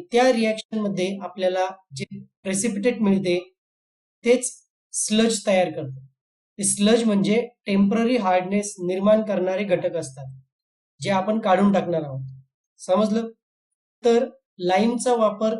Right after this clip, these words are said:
टेम्पररी हार्डनेस काढण्यासाठी होतो. आता दुसरं म्हणजे सोडा ॲश म्हणजेच सोडियम कार्बोनेट.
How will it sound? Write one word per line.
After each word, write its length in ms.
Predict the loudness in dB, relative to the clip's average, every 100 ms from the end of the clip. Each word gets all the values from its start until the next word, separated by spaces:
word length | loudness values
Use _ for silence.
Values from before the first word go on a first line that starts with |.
| -8 -8
टेम्पररी 500 | -4 -4 -2 -2 0
हार्डनेस 600 | 0 0 0 -2 -2 -2
काढण्यासाठी 600 | -4 -2 -2 -2 -4 -2
होतो. 340 | -4 -4 -8 -10 _ _ _ _ _ _ _ _ _ _
आता 280 | -8 -2 -2 -2 -6
दुसरं 320 | -4 2 4
म्हणजे 340 | 4 2 0 0
सोडा 400 | -4 0 0 0 0
ॲश 260 | -4 -4 -10 -16 _ _ _ _ _
म्हणजेच 480 | 0 2 2 0 -2 -10
सोडियम 420 | -4 -2 0 0
कार्बोनेट. 460 | 0 0 0 -2